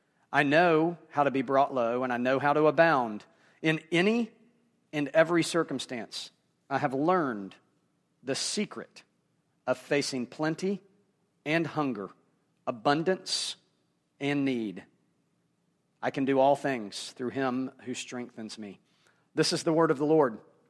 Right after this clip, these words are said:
Pray with me briefly. Father, we pray this morning that you would show us your truth and that your truth would set us free. It's in Christ's name we pray.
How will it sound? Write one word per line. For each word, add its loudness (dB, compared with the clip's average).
Pray 4
with 0
me -4
briefly. -2
Father, 2
we 2
pray 4
this -4
morning 2
that -6
you -4
would -4
show 2
us -2
your -2
truth 4
and -2
that -4
your -4
truth 2
would -4
set 4
us 0
free. 0
It's -18
in -12
Christ's -4
name -6
we -4
pray. -4